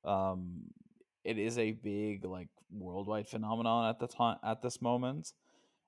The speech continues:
And I think with everything that's happening lately with Mister Beast and all that, it does actually have a good chance of doing so.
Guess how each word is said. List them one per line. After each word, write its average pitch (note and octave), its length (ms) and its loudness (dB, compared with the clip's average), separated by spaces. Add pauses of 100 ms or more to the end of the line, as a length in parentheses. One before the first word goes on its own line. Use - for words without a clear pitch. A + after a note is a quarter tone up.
(100)
And G#2 540 0 (140)
I A2 140 -2
think A#2+ 380 -4
with A#2+ 320 -2
everything A#2+ 460 0
that's G2+ 180 -4
happening G#2 520 -4
lately F#2 320 -6
with - 160 -10
Mister G2+ 380 -6 (120)
Beast G2 580 -6
and G2+ 100 -4
all F#2+ 220 -8
that, G2+ 360 0 (600)
it A2+ 140 -2 (120)
does G2+ 400 0
actually G#2 420 -4
have G2+ 340 -6
a G#2 100 -6 (100)
good - 220 -10
chance G2+ 460 -4
of - 200 -10
doing F#2 360 -6
so. F#3+ 400 -4